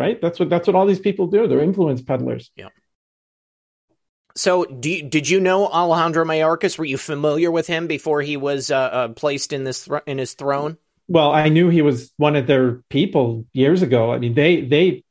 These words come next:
Speaker 1: and they've publicly stated, as a matter of fact, this is not an opinion or a guess or a, or a quote unquote conspiracy theory. This is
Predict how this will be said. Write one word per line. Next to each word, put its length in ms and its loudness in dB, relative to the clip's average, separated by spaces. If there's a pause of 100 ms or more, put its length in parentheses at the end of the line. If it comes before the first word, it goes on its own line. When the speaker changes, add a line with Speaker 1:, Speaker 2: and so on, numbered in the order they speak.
(120)
Speaker 1:
and 140 -2
they've 240 0
publicly 300 -2
stated, 400 2
as 80 -6
a 40 -6
matter 160 -4
of 60 -6
fact, 180 -8
this 160 -4
is 80 -4
not 220 0
an 60 0
opinion 420 2
or 140 2
a 100 -2
guess 420 0
or 160 2
a, 220 0 (480)
or 120 0
a 100 0
quote 180 2
unquote 400 2
conspiracy 560 0
theory. 280 -2
This 220 2
is 220 0